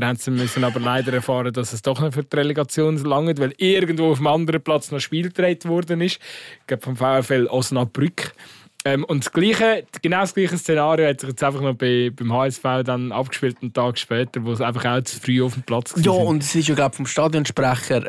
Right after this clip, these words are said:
Speaker 2: ähm, ausgerufen worden, dass sie aufgestiegen sind.
Speaker 1: Ja, er hat den H-S-V-Fans gratuliert zum, vom, zum Aufstieg.
Speaker 2: Schon
Speaker 1: Tja.
Speaker 2: bitter. Ja, also alle H-S-V-Fans draussen, mein Beileid haben.
Speaker 1: Hast du geschaut,
Speaker 2: Der
Speaker 1: jetzt,
Speaker 2: Dümmer
Speaker 1: äh, Dings, Relegation gegen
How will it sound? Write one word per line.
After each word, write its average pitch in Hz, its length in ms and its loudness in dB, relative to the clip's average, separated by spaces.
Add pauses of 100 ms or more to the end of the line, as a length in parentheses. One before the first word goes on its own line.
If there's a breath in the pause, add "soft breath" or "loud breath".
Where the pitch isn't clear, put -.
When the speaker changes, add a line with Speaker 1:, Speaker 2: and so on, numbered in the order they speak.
Speaker 2:
ähm, 107 580 0 (100)
ausgerufen 156 520 2
worden, 135 320 2
dass 110 160 -4
sie 131 100 2
aufgestiegen 135 380 0
sind. 131 140 4
Speaker 1:
Ja, 208 140 6
er 196 80 4
hat - 100 -2
den 151 80 2
H-S-V-Fans 151 720 0
gratuliert 151 560 -2
zum, 143 300 -4
vom, 143 240 -2
zum 143 180 -2
Aufstieg. 160 360 -2 (440 loud breath)
Speaker 2:
Schon - 240 0
Speaker 1:
Tja. 123 240 2
Speaker 2:
bitter. 151 200 0 (100)
Ja, 127 240 4
also 135 260 2
alle 143 300 4
H-S-V-Fans 127 720 2
draussen, 113 560 2
mein 120 220 0 (100)
Beileid 123 400 2
haben. 147 340 2
Speaker 1:
Hast - 240 0
du 208 80 4
geschaut, 190 360 4
Speaker 2:
Der 160 80 8
Speaker 1:
jetzt, 160 220 4
Speaker 2:
Dümmer 180 140 4
Speaker 1:
äh, 185 80 4
Dings, 147 300 0
Relegation 156 680 0
gegen 135 560 -2